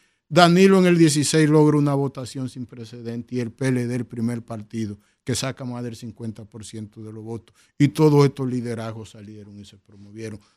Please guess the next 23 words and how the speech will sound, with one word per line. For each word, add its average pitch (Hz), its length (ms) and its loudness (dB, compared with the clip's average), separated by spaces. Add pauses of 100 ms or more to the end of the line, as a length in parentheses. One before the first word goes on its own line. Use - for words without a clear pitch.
(120)
No, 156 560 0
no, 156 420 -2
eso 127 320 -10
es 151 60 -10
muy 160 140 -6
peligroso, 170 840 -2
porque 110 260 -20
ahora 139 300 -8
Luis 185 180 -4
Abinader 190 680 -2 (360)
va 143 80 4
a 165 80 4
encontrar 180 520 0
gente 147 400 0
que 135 120 -10
le 131 80 -8
va 127 140 -2
a - 20 -4
estar 165 160 0
hablando 165 400 4
en 160 60 2
los 156 200 -2
oídos 143 460 4